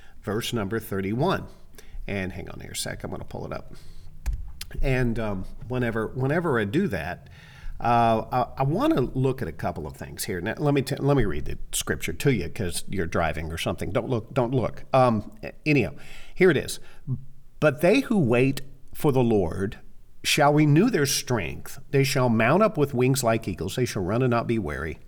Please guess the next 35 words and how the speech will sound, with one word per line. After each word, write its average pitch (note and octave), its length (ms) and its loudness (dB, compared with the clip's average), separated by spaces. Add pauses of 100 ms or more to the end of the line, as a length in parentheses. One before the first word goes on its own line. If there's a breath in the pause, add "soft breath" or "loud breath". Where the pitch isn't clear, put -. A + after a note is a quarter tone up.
They F2 100 -6
shall D#2 220 -6
walk - 440 -8 (720 soft breath)
and A#2+ 180 0
not D#2 240 -6
faint. C#3+ 360 0 (680 loud breath)
Now, D3+ 280 4 (360)
it's C3 320 -8
a - 40 -8
great, A#2+ 320 -6
I, C3+ 140 2 (100)
I C3+ 80 4
love G#2 300 2
this F2 160 -6
passage F2 440 -6
of F2+ 100 -8
Scripture. - 460 -8
I D3+ 140 2
mean, F#3+ 320 2
I D3+ 120 0
have A2+ 220 0
loved F#2 380 -4
this C#2 240 -8
my G2+ 260 -2
whole A2+ 320 0
life. B1+ 540 -6 (340)
It, - 240 -2
it B2+ 200 2
has B2 240 0
been G2 360 -2
one G2+ 400 0
of F#2+ 200 -4 (120)
my F#2+ 280 -2
favorite F#2 760 -2
go-tos, F#2 800 -4